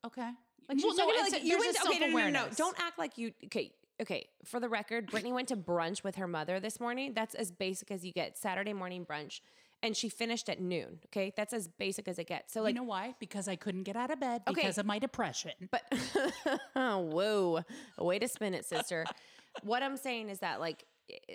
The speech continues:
Speaker 2: that's basic. And so she's just saying, like, "Yeah, I'm basic. I wanna go to brunch on a Saturday at noon."
Speaker 1: Okay.
Speaker 2: Yeah. And
Speaker 1: Yeah.
Speaker 2: so that's, Stassi's whole book is on, like, embracing your basic.
Speaker 1: You know what? On a
Speaker 2: Be.
Speaker 1: deeper level, I think it's just liking people who are self-aware enough to go,
Speaker 2: I do
Speaker 1: "Oh,
Speaker 2: too.
Speaker 1: yeah, I do suck."
Speaker 2: Yeah.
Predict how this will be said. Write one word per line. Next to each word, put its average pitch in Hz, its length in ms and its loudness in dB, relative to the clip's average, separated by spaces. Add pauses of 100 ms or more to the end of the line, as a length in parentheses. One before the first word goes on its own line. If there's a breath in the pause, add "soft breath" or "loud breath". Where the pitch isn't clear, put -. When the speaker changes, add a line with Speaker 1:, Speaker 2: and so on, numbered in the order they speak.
Speaker 2:
that's 202 300 -2
basic. 202 500 -4
And 185 140 -6
so 202 80 -4
she's 226 260 -6
just 214 180 -8
saying, 208 200 -6
like, 202 180 -8
"Yeah, 254 120 -2
I'm 202 100 -4
basic. 202 320 -6
I 160 40 -2
wanna 165 160 -6
go 165 100 -6
to 165 60 -4
brunch 160 280 -6
on 156 100 -10
a 160 40 -10
Saturday 165 400 -6
at - 100 -12
noon." 175 320 -10 (1040)
Speaker 1:
Okay. 349 240 -2 (160)
Speaker 2:
Yeah. 269 220 -4
And 214 100 -2
Speaker 1:
Yeah. 294 60 2
Speaker 2:
so 254 100 2
that's, 233 360 -4
Stassi's 247 360 -2
whole 233 200 -4
book 202 260 -6
is 175 80 -12
on, 156 260 -4
like, 135 220 -8 (160)
embracing 170 440 -4
your 160 80 -4
basic. 139 320 -8
Speaker 1:
You 240 80 4
know 233 80 4
what? 208 240 0
On 196 140 0
a 196 60 0
Speaker 2:
Be. 180 80 -4
Speaker 1:
deeper 202 260 -2
level, 185 380 -2
I 185 100 -4
think 185 280 -6
it's 190 220 -6
just 165 720 -6
liking 170 480 -4
people 208 260 -6
who 190 140 -4
are 165 80 -4
self-aware 151 600 -6
enough 190 260 -6
to - 100 -8
go, 170 300 -2
Speaker 2:
I 180 80 0
do 262 120 0
Speaker 1:
"Oh, 294 60 2
Speaker 2:
too. 320 160 -2
Speaker 1:
yeah, 370 380 -2
I 247 160 -6
do 285 220 -8
suck." 135 340 -12
Speaker 2:
Yeah. 165 200 -2